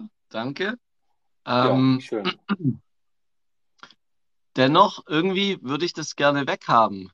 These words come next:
Speaker 1: Das ist ja immer über meinem Kopf, oder?
Speaker 2: Ja. Wenn ich da jetzt drauf tipp, steht da Pierre Meyer, ja, Soul Mentor Pierre Meyer.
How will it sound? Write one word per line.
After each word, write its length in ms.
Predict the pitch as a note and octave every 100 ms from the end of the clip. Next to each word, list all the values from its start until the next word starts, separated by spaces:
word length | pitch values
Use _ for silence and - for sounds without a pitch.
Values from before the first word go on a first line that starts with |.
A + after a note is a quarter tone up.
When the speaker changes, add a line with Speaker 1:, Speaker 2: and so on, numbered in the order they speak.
| _
Speaker 1:
Das 140 | - G#2+
ist 140 | A#2
ja 80 | C#3
immer 320 | B2 D#3 D3+
über 240 | C#3 C3+ C#3
meinem 260 | C3 C3
Kopf, 320 | C3 F3 - -
oder? 300 | G2 C3+ C4 _ _ _ _ _ _
Speaker 2:
Ja. 260 | C3 B2 - _ _ _ _ _ _ _ _ _ _ _ _ _ _ _ _ _ _ _ _ -
Wenn 160 | B2
ich 100 | B2+
da 160 | B2+ B2+
jetzt 200 | B2+ -
drauf 320 | - A#2 E3 -
tipp, 260 | - C4 - - _ _ _ _ _ _ _ _ _ _ _ _ _ _ _ _ _ _ _ _ _ _ _ _ _ _ _ _ _ _ _ _
steht 360 | - - B2 B2+
da 200 | A#2+ A#2
Pierre 400 | - - B2+ B2
Meyer, 480 | A2+ A2 E3 A3+ D3
ja, 300 | A#2 D#3 D3+
Soul 460 | - C3 C3+ D#3+
Mentor 640 | D3+ D#3 D#3 - D#3+ D3+ -
Pierre 240 | - C#3+
Meyer. 520 | A2 A2 D3 G#3 G#3